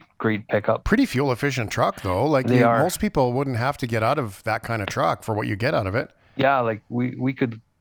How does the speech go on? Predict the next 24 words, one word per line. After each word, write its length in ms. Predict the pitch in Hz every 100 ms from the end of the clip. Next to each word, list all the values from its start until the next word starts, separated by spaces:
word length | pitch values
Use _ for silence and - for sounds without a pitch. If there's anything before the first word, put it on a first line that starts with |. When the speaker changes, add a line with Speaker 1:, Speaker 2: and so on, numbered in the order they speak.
| _
Speaker 1:
I 120 | 104 139
could 120 | 127
drive 220 | 104 104
twelve 220 | - 110
hundred 280 | 110 110 101
kilometers 460 | - 101 120 120 107
on 120 | 101
a 80 | 95
tank 260 | - 110 123
with 80 | 113
that 180 | 101 98
thing. 280 | 107 107 107 _ -
Like, 100 | 104
I 40 |
had 80 | 113
a 40 |
Speaker 2:
Yeah. 40 | 104
Speaker 1:
massive 380 | 98 165 107 90 -
bag, 300 | 117 98 95 -
big 180 | 113 95
tank 300 | 107 139 135
on 140 | 98
it, 100 | 113
but 140 | 117